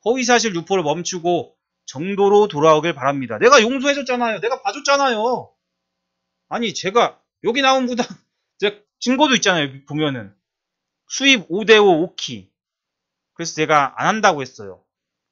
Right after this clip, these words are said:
아니, 무당이 쪽팔리게 수입을 오 대 오 하자고 하는데 내가 이거 오 대 오 안 받아가지고 여기다가 뭐 싸지른 거예요? 정말 어이가 없습니다. 이런 걸 증거라고 가져온 거예요?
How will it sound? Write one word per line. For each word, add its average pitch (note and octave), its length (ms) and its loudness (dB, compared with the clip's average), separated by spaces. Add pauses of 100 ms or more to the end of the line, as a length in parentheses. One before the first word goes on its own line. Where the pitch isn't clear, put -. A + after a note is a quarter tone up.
(800)
아니, F3 460 -2
무당이 F#3+ 500 2
쪽팔리게 B3 760 0
수입을 A#3+ 580 -2
오 C#3 260 -8
대 C4 120 4
오 B3 120 8
하자고 F#3+ 340 6
하는데 D#3+ 840 0 (760)
내가 F#3+ 280 2
이거 G3 180 0
오 F3+ 200 -2
대 A#3 100 6
오 A#3 140 4
안 F#3 200 0
받아가지고 G#3 580 0
여기다가 E3+ 580 -4
뭐 D3 120 -16
싸지른 G3 460 -8
거예요? D#3+ 480 -4 (1040)
정말 D3 260 -6
어이가 F3 320 -2
없습니다. D3 800 -6
이런 A3+ 200 0
걸 A#3 160 6
증거라고 G#3 480 0
가져온 F3+ 340 -4
거예요? F#3 460 0